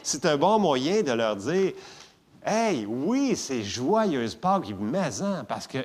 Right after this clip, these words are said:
écoute, ce que Jésus a fait pour nous, c'est, c'est merveilleux, c'est énorme. » Puis ça, faut qu'on, c'est, et c'est ça, fêter la Pâque, grosso modo. C'est se souvenir qu'on laisse faire les petits cocos puis les lapins, là.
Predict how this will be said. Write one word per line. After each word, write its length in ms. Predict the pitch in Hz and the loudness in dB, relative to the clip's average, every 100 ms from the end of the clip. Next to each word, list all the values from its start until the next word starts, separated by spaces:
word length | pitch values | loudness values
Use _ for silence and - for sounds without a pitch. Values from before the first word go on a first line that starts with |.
| - | -6
écoute, 420 | 131 - 208 202 | -10 -2 -2 0
ce 120 | - | -2
que 120 | 139 | -4
Jésus 420 | 113 139 120 185 214 | -2 -2 -2 -4 -4
a 80 | |
fait 280 | - - 208 - | -6 -8 -8 -8
pour 200 | - 110 | -10 -8
nous, 220 | 123 196 | -2 -2
c'est, 380 | 165 - 175 156 - - _ | -2 -4 -4 -4 -6 -20 _
c'est 340 | - - - 131 | -8 -4 -2 -2
merveilleux, 540 | 170 214 117 117 185 | 0 0 -2 -2 -2
c'est 160 | - 131 | -2 0
énorme. » 460 | 180 254 277 123 - - - - - _ _ - - | 2 4 2 0 -4 -18 -20 -20 -20 _ _ -20 -10
Puis 120 | 117 | -4
ça, 340 | - 240 254 | -2 2 2
faut 180 | 196 127 | 2 -2
qu'on, 160 | 139 - | -2 -4
c'est, 180 | - 104 | -4 -6
et 100 | - | -4
c'est 160 | 202 | -2
ça, 300 | 190 - 294 | 0 2 2
fêter 300 | 220 160 151 | 2 0 0
la 120 | 156 127 | -2 0
Pâque, 240 | 165 175 | 0 0
grosso 240 | 120 117 | -2 -4
modo. 420 | 120 113 131 165 - - _ _ - | -4 -2 -2 -2 -6 -18 _ _ -16
C'est 160 | - 127 | -8 -4
se 100 | 180 | -2
souvenir 460 | 175 175 196 240 | 2 4 4 2
qu'on 340 | - 175 139 123 | 0 -2 0 0
laisse 200 | 180 - | 0 0
faire 160 | 202 | 0
les 100 | 175 | 2
petits 120 | 135 | -2
cocos 320 | - 123 175 196 | -4 -2 0 0
puis 120 | 117 | 0
les 100 | 113 | 0
lapins, 300 | 104 226 240 | 0 2 0
là. 160 | 240 | 0